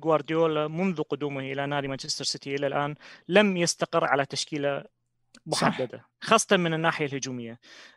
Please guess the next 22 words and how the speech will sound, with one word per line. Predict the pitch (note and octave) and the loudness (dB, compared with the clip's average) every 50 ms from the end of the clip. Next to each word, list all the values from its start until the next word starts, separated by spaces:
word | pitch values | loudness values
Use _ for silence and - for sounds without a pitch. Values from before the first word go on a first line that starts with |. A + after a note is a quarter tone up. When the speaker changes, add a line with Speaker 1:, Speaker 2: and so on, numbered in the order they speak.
| _ - | _ 4
Speaker 1:
دائمًا | D3+ G#3+ A3 G#3+ G#3 | 8 8 8 8 6
ما | G3 F#3 F3 | 4 4 2
كنا | - - F#3 F3+ E3 | 2 0 -2 -2 -2
نشاهد | D#3 D3+ - F3+ E3 D#3 D#3 C#3 C#3+ | -2 0 0 0 2 0 0 -4 -4
هناك | D#3+ D#3+ D#3+ D#3 - - | -2 0 0 0 -2 -2
نوع | D3+ D3+ D#3+ D#3+ D3+ C3+ | -4 -2 -2 -2 -2 -2
من | D3 C#3+ C#3+ C#3 | -4 -6 -4 -6
التداور | C#3 C3 - - C#3+ B2+ D#3+ D#3 D3+ C#3+ C3+ C3 | -6 -6 -4 -2 4 8 8 8 8 6 4 0
بين | C#3 B2+ C#3 C#3 C#3 C3+ | -2 -4 -4 -4 -4 -6
كل | - - D#3 C#3+ C#3 | -8 -6 -6 -6 -6
من | C3+ C3+ C3+ | -6 -8 -6
ساني | C3 - - D3+ C#3+ C#3 C3+ C3+ | -4 -2 -2 -2 -2 -4 -6 -6
وستيرلينج | C3+ C3 - - - E3+ F3 E3+ D#3 C#3+ C#3 C#3 | -6 -6 -2 4 4 4 4 4 0 -4 -2 -2
على | C3 C3 | -4 -4
سبيل | C3 - D3 C3 C3+ C#3 C3+ | -4 -4 -6 -6 -6 -6 -6
المثال، | C3 C3 C3 C3 - - D3+ D3 D3 C#3+ | -6 -8 -8 -8 -4 0 0 0 0 0
وأغويرو | C3+ C3+ C3+ C3 C3 C3+ C#3 B2+ A2 C#3 D3 D3 D3 C#3+ C#3 C#3 C3+ | 0 -2 -2 -2 -2 -2 -2 -2 0 2 2 4 4 2 2 0 -2
وجيسوس | C3+ A#2+ B2 B2+ - - D3 C#3+ C#3 B2 | -4 -4 -6 -8 -6 -6 -6 -6 -6 -6
وإلى | B2 C#3 C3+ C3+ C3+ C3+ C3+ | -4 -4 -2 -2 0 -2 -2
غير | B2 C#3 C#3+ C3+ B2+ C#3+ C#3+ | 0 0 -2 0 0 0 -2
ذلك، | C#3 C3+ - - | -2 -2 -4 -4
وحتى، | D3+ C#3 C#3 C#3 - F3+ - - - D#3+ D3 C#3+ C#3+ | -2 -2 -2 -2 -2 -4 -2 2 4 4 4 4 2